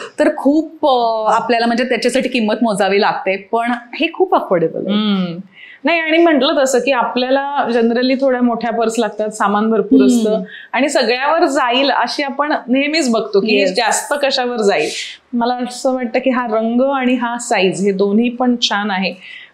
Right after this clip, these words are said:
Speaker 2: अ, आणि तू म्हणतेस तसं rates पण रिझनेबल
Speaker 1: येस,
Speaker 2: आहेत.
Speaker 1: येस.
Speaker 2: त्यामुळे thank you so much. आणि बघा अशा वेगवेगळ्या, अ, काय म्हणूया आपण, purses आणि वेगवेगळ्या आकाराच्या, वेगवेगळ्या रंगाच्या तुम्ही घेऊ शकता.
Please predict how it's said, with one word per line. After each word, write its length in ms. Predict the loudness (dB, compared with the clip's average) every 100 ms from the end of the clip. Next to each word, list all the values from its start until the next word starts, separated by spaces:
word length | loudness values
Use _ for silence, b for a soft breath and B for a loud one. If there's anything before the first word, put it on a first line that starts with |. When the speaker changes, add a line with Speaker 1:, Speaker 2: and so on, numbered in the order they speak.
| -4
Speaker 2:
अ, 80 | 0
आणि 440 | 2 2 0 0 0
तू 60 |
म्हणतेस 400 | 0 0 0 0
तसं 180 | 0 0
rates 320 | 2 0 -2
पण 240 | -2 0 2
रिझनेबल 480 | 2 2 4 2
Speaker 1:
येस, 60 | 2
Speaker 2:
आहेत. 280 | 0 0 0
Speaker 1:
येस. 380 | -2 -6 -12 -8
Speaker 2:
त्यामुळे 480 | -4 -2 -2 -4 -6 -8 -12 _ _ _ -2
thank 180 | 2
you 160 | 2 2 2
so 180 | 2 2
much. 300 | 2 0 -2 -2
आणि 440 | -2 -2 -2 -6 b b b -2
बघा 200 | 0 0
अशा 240 | 0 0
वेगवेगळ्या, 560 | 0 0 0 0 -2 -4 -6 -4
अ, 400 | 0 2 2 -2 -4 -8 -14 -18 -8
काय 120 | -2
म्हणूया 260 | 0 0 -2
आपण, 340 | -2 -4 -4
purses 760 | -2 0 0 0 -2 -2 -8 -8
आणि 140 | -2 0
वेगवेगळ्या 400 | 2 2 0 0
आकाराच्या, 560 | -2 -2 -2 -2 -2
वेगवेगळ्या 400 | 0 0 0 -2
रंगाच्या 340 | -4 -4 -4 -2
तुम्ही 140 | -2
घेऊ 160 | 0 0
शकता. 300 | -2 -6 -8